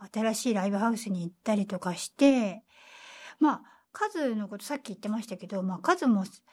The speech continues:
そんなに多くはなかったわけなんだけど、逆にちゃんとどれも覚えていることができたから、その時の空気感とか、出会った人との会話、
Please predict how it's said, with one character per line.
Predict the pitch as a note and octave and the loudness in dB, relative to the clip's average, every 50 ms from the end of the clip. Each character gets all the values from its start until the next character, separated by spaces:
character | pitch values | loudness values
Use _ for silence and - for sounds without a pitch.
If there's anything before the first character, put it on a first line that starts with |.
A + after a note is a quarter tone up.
| - - _ | -20 -20 _
そ | - - D#4 | -2 4 6
ん | D#4+ | 8
な | E4 E4 | 8 8
に | D#4 C#4 | 8 8
多 | C#4+ E4 F4 | 6 4 2
く | F4 - D#4 | 0 0 2
は | B3 G#3+ | 2 2
な | G#3 A3+ | 2 0
か | A3 - A#3+ | -2 -2 -4
っ | A#3 - | -4 -6
た | - G#3 F#3+ | -8 -8 -6
わ | F#3 | -6
け | - G3 | -4 -4
な | F#3+ F#3 | -4 -2
ん | F3+ | -2
だ | F3 E3+ | -4 -4
け | F3 G3 | -4 -2
ど、 | G#3+ A#3 | 0 0
逆 | G#3 A3 G#3 G3+ G#3 D4 D4 | 2 2 0 0 2 4 6
に | D#4 E4 F#4 F#4 D4 G3+ - - - - - - - - - - - _ - | 8 8 8 6 6 4 2 -6 -16 -20 -20 -20 -20 -20 -20 -20 -20 _ 0
ち | - D4 | 4 6
ゃ | D4+ | 6
ん | D#4 D4+ | 6 6
と | D#4 C#4+ | 4 4
ど | A#3+ C#4 C#4 | 4 6 6
れ | C#4 B3 | 6 6
も | G#3+ G3 F3+ F3+ | 4 4 2 0
覚 | G3 A3 G#3 F#3+ | 2 2 2 2
え | F3 E3+ | 0 -4
て | - - E3+ - C4+ - _ _ _ _ _ _ _ _ - | -6 -10 -10 -10 -12 -16 _ _ _ _ _ _ _ _ -4
い | - G3 F#3+ | -2 0 2
る | G#3 G#3 | 2 0
こ | G#3 - B3+ | 2 2 4
と | B3+ C#4 - | 4 4 2
が | F#3+ F#3 | 2 2
で | F3+ B3+ B3+ | 2 0 0
き | B3+ - | 0 -2
た | - A#3 G#3+ | -6 -6 -4
か | - G3 G3 | -2 0 2
ら、 | A3 A#3 A#3 A3+ A3 G#3+ G3+ G3 G3+ - - - - - - | 6 6 6 8 6 6 4 2 0 -6 -16 -18 -18 -18 -12
そ | - - C#4 | -4 2 4
の | C#4 C#4 | 6 6
時 | C4+ D#4+ C4+ C#4+ C4 | 6 2 2 4 4
の | A#3+ G#3+ G#3 | 4 4 2
空 | - - C4 B3+ B3+ | 0 -2 0 0 -2
気 | B3 - - - | -2 -6 -8 -4
感 | - A#3 A3 G3+ F#3+ | 0 2 2 2 0
と | - F#3+ F#3 | -2 -6 -6
か、 | - G#3+ G#3+ G3+ G3 F3+ F3 - _ _ - - - - - - - - - - | 0 2 4 4 4 2 0 -4 _ _ -20 -18 -16 -14 -14 -14 -16 -12 -2 4
出 | - A3 A3+ A3+ B3 | 6 8 8 8 8
会 | C4 C4+ | 6 6
っ | C4 _ _ | 2 _ _
た | - A#3 F#3+ | -6 -6 -6
人 | - - - G#3 | -6 -6 -8 -6
と | - G3 | -2 -2
の | G3 F#3 | -2 -2
会 | - - - G#3+ A3 G#3+ G#3 | -2 -2 0 2 2 4 2
話、 | G#3 G3+ | 2 0